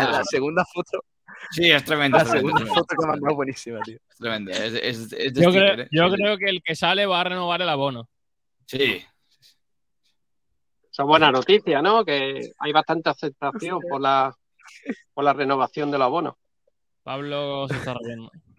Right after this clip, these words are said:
Speaker 2: Sí, sí, sí, sí.
Speaker 1: Voy a
Speaker 2: Venga,
Speaker 1: poner,
Speaker 2: arriba.
Speaker 1: voy a poner la foto.
Speaker 3: No estoy en ello, ahora ya no la pongo.
Speaker 1: Ah, venga, vale, vale, ponla, ponla, ponla, ponla.
Speaker 4: Si queréis,
Speaker 3: Ya,
Speaker 4: eh,
Speaker 3: vamos a
Speaker 4: hablo un
Speaker 3: reír.
Speaker 4: poquito de, de la cantera, que
Speaker 1: Venga.
Speaker 4: en juveniles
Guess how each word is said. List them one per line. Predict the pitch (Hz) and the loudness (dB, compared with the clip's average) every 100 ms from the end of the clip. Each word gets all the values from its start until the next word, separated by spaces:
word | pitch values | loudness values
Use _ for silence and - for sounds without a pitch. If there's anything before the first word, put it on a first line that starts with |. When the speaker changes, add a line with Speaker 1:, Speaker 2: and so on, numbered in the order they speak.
| _ _ _ _ _ | _ _ _ _ _
Speaker 2:
Sí, | - 110 98 | -8 -8 -8
sí, | 101 95 | -12 -18
sí, | 98 | -18
sí. | 92 92 _ _ - - - - - _ _ - | -18 -20 _ _ -20 -20 -20 -20 -20 _ _ 2
Speaker 1:
Voy | 156 | 4
a | |
Speaker 2:
Venga, | 156 | 6
Speaker 1:
poner, | 160 156 156 151 | 4 4 4 2
Speaker 2:
arriba. | 139 | 2
Speaker 1:
voy | 135 | 0
a | 143 | 0
poner | 143 151 | 0 -2
la | 147 | -2
foto. | 123 104 95 _ _ _ _ _ - | -4 -6 -8 _ _ _ _ _ -12
Speaker 3:
No | 139 | -10
estoy | 143 | -6
en | 143 | -4
ello, | 143 117 117 | -4 -6 -10
ahora | 120 120 117 117 131 | -10 -12 -12 -8 -6
ya | 131 | -4
no | 139 | -2
la | 143 127 | 0 -2
pongo. | 117 123 | 0 0
Speaker 1:
Ah, | |
venga, | 127 123 | 0 2
vale, | 120 | 2
vale, | 120 117 104 | 2 0 -2
ponla, | 110 107 | -2 -2
ponla, | 101 101 | -2 -8
ponla, | - - | -10 -12
ponla. | - _ _ | -18 _ _
Speaker 4:
Si | - 139 | -6 2
queréis, | 156 160 185 226 | 2 6 6 6
Speaker 3:
Ya, | 143 143 147 170 | 4 0 -2 0
Speaker 4:
eh, | 165 - _ _ - | 0 -2 _ _ -2
Speaker 3:
vamos | 151 156 | 2 6
a | 170 | 6
Speaker 4:
hablo | 208 | 8
un | |
Speaker 3:
reír. | 156 165 | 6 4
Speaker 4:
poquito | 208 202 214 196 | 2 0 2 4
de, | 202 196 180 | 4 4 2
de | - 156 170 | -6 -2 4
la | 175 | 4
cantera, | 170 151 165 156 208 _ _ _ - | 4 0 0 2 0 _ _ _ -6
que | 156 151 156 | -2 0 0
Speaker 1:
Venga. | 117 160 | -2 -4
Speaker 4:
en | |
juveniles | 143 160 147 147 175 | -4 -4 -2 2 4